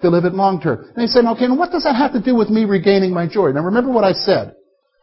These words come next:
Sin is the biggest joy sucker in your life.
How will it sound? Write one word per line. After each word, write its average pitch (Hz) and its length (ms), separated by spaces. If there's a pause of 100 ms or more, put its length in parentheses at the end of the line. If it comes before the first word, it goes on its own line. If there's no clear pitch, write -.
(280)
Sin 262 480
is 196 280
the - 140
biggest 214 420
joy 208 280
sucker 151 520
in 123 100
your 131 160
life. 120 260